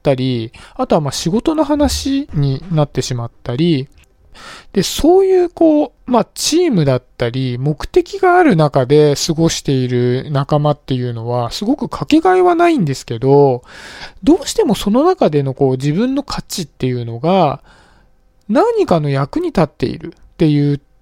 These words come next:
自分が価値提供できているっていうことで、存在感を勝ち得ているところも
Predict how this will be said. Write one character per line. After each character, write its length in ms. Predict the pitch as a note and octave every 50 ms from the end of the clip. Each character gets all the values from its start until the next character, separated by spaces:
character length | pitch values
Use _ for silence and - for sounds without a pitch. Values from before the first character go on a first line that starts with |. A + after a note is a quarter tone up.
| _ _ _ _ _ _ -
自 200 | - - A3 G#3
分 220 | B3+ D#4+ E4+ E4
が 100 | E4+ -
価 160 | - - -
値 120 | - - -
提 240 | - F#4+ G#4 F#4+
供 200 | - - G#3 D#3+
で 160 | C#3+ E3 G3 -
き 80 | -
て 140 | - - A#3+
い 120 | A#3 A#3
る 100 | A3 C#4
っ 40 | D4+
て 180 | - _ - C#4+
い 40 | C#4
う 120 | C#4 C4+
こ 140 | - D#4 D4+
と 140 | - A#3 G3+
で、 460 | A3+ B3 B3+ B3 A3 F3 D3 C#3 - - - - - -
存 280 | - - - G3 G3+
在 220 | G3 G#3+ G3+ G3+ -
感 140 | E3+ D3+
を 40 | C#3+
勝 160 | C#3 - C#3
ち 160 | C3 - E3 D#3
得 80 | D3 -
て 80 | C#3+
い 40 | C#3
る 60 | C3+
と 120 | - C3+ B2+
こ 140 | - C3+
ろ 100 | C3+ C3+
も 280 | C3 B2+ B2 B2 B2+